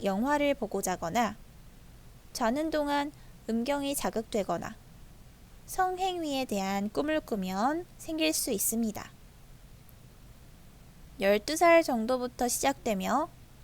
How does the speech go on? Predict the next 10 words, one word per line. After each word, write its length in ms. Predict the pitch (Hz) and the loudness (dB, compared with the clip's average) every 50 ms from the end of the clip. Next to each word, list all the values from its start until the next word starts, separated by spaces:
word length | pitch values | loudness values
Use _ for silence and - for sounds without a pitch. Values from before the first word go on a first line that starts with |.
| - - - - - - - - - - - - | -20 -20 -20 -20 -20 -20 -20 -20 -20 -10 0 6
열네 300 | 220 233 240 226 202 185 | 6 6 8 6 4 2
살에서 440 | 196 247 240 240 240 240 - 277 277 | 2 2 2 2 2 2 2 2 4
열다섯 520 | 269 254 240 240 - - 196 196 254 285 | 4 4 2 2 -2 -4 -2 0 0 0
살 420 | - - - - 311 302 302 302 294 | 0 0 4 6 6 6 6 6 4
정도 320 | 285 254 220 214 220 226 | 2 2 2 2 0 -2
되면 520 | 220 226 190 180 180 185 196 254 311 381 381 - - - - - - - - | -2 -4 -4 -4 -2 0 2 2 2 0 -4 -8 -18 -20 -20 -20 -20 -20 -18
구십 300 | - - 233 220 277 277 | -12 -8 -4 -4 -2 2
퍼센트의 720 | - 330 320 - 330 311 302 302 - 285 277 269 262 262 269 | 2 2 4 4 2 0 0 -2 0 0 2 2 4 2 2
학생이 640 | 294 302 - - - 302 294 285 277 277 277 285 285 | 2 0 -2 -2 -2 -2 -2 0 -2 -2 -2 -4 -4
경험합니다. 720 | - 226 202 196 202 226 262 269 262 226 196 - - 185 | -2 -2 -2 0 0 0 2 2 0 0 -2 -2 -8 -14